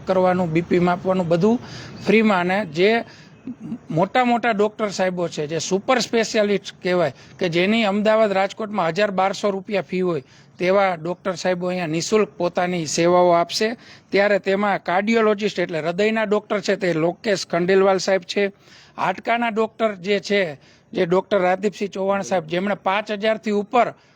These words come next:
ઓપરેશન કર્યા છે તેવા ડૉક્ટર રાજદીપસિંહ ચૌહાણ સાહેબ હાડકાના ડૉક્ટર છે. એમની સાથે જ હાડકાના ડૉક્ટરમાં ડૉક્ટર રજત પટેલ સાહેબ, ડૉક્ટર આર સ-, રા-, રાઠોડ સાહેબ પણ કાલે એમની સેવાઓ આપવાના છે. સાથે સાથે ન્યુરોસર્જન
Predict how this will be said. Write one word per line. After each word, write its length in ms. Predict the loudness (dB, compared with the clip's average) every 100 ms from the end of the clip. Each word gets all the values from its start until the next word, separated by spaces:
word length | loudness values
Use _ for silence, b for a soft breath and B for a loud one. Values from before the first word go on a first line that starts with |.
| b _
ઓપરેશન 520 | -4 -2 0 0 -2 0
કર્યા 280 | 0 2
છે 180 | 2 0
તેવા 220 | 2 2
ડૉક્ટર 320 | 2 0 0 0
રાજદીપસિંહ 500 | 0 0 -2 -2 0
ચૌહાણ 360 | 2 2 0
સાહેબ 280 | 0 0 0
હાડકાના 480 | 0 -2 -2 -2 0
ડૉક્ટર 360 | -2 -2 -2
છે. 180 | 0 0
એમની 180 | 0 0
સાથે 380 | 0 0 2 0
જ 80 | 0
હાડકાના 440 | -4 -2 -2 -2
ડૉક્ટરમાં 500 | -2 -4 -4 -2 -2
ડૉક્ટર 260 | -2 -4 -2
રજત 280 | 0 -2 -2
પટેલ 280 | -2 0 2
સાહેબ, 240 | 0 0
ડૉક્ટર 400 | -4 -2 -2 -2 B B B
આર 200 | -2 -2
સ-, 120 | -2
રા-, 220 | -6 -6 -6 _ _ -6
રાઠોડ 340 | -6 -2 -4
સાહેબ 240 | 0 -2
પણ 320 | 0 -2 -2 -4 b b b -6
કાલે 380 | -2 2 2 0
એમની 220 | -2 -4
સેવાઓ 420 | 0 2 4 4
આપવાના 460 | 2 0 -2 -2 -2
છે. 200 | -4 -4 B B
સાથે 340 | -2 -2 0 0
સાથે 300 | 0 0 -2
ન્યુરોસર્જન 880 | 0 2 2 2 0 -2 -2 -4